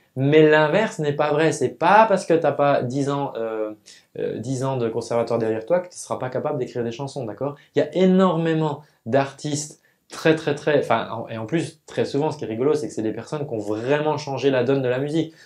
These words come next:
Je pense à Jimi Hendrix, par exemple, un guitariste,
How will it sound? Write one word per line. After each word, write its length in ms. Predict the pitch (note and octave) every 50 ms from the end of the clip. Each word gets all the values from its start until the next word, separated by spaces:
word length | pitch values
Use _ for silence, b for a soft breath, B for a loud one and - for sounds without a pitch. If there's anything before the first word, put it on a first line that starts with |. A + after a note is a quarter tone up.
| B B
Je 80 | - -
pense 180 | C#3+ C#3 -
à 100 | C3+ A#2+
Jimi 240 | A#2 B2 C#3+ D3+ D3
Hendrix, 420 | C#3+ C#3+ C#3+ C#3+ D3+ D#3 D3+ D3+ -
par 160 | A#2 A#2 A#2
exemple, 320 | A#2 A2+ A#2+ B2+ A#2+ G#2+ - b b b b b b -
un 100 | A2+ A#2
guitariste, 640 | A2+ B2+ B2 - B2+ B2+ D3 D3+ D3 - - -